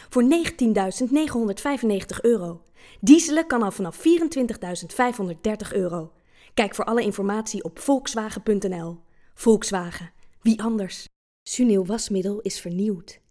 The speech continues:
Je was wordt prachtig schoon. En door de toevoeging van essentiële oliën ruikt het ook nog eens verrukkelijk. Sunil, met essentiële oliën, verrukkelijke geur, verrassend laag geprijsd.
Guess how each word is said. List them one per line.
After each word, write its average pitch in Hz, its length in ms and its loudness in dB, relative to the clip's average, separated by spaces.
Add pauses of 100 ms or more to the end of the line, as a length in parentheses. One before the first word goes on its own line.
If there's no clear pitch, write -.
(120)
Je 190 160 -2
was 226 300 -4
wordt - 260 -10
prachtig 196 520 -6
schoon. 165 380 -8 (400)
En 214 100 0
door 233 140 2
de 220 140 -2
toevoeging 196 580 -4
van 175 140 -8
essentiële 220 760 -4
oliën 175 460 -4 (300)
ruikt 175 320 -8
het - 160 -12
ook 214 200 0
nog 196 160 -6
eens 165 320 -10
verrukkelijk. 170 920 -10 (400)
Sunil, 165 600 -4 (280)
met - 200 -12
essentiële 226 680 0
oliën, 175 460 -4 (260)
verrukkelijke 226 800 6
geur, 170 420 -8 (120)
verrassend 160 640 -8
laag 196 240 -4
geprijsd. - 580 -14